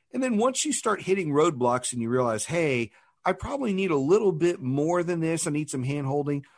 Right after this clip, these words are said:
There's several different coaching programs that people can get into where we'll literally hold their hand. And there's different tiers of that based on how much they need hand holding. So that, that's kinda how we approach helping people in the market.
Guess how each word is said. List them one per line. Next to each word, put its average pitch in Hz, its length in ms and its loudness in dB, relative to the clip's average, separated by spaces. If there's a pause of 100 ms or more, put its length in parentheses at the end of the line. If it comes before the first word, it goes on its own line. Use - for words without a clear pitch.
(140)
There's - 280 2
several 160 380 4
different 131 400 -2
coaching 123 560 -4
programs 101 600 -6
that 104 160 -14
people 104 240 -8
can 101 180 -8
get 101 140 -4
into 104 400 0 (260)
where 120 140 6
we'll 117 280 6
literally 123 380 6
hold 107 360 0
their 98 160 2
hand. 101 420 0 (260)
And 135 100 -2
there's 123 220 2
different 135 420 -4
tiers 131 380 2
of 104 120 -2
that 107 240 2
based 104 280 -2
on 101 140 2
how 104 220 0
much 98 360 0 (300)
they 107 180 2
need 104 220 0
hand 92 300 -4
holding. 92 320 -4
So - 120 2
that, 175 200 4 (180)
that's 262 160 0
kinda 175 280 4
how 143 180 4
we 127 200 6
approach 107 440 0
helping 113 460 0
people 95 300 -6
in 87 100 -6
the 87 40 -6
market. 80 440 -6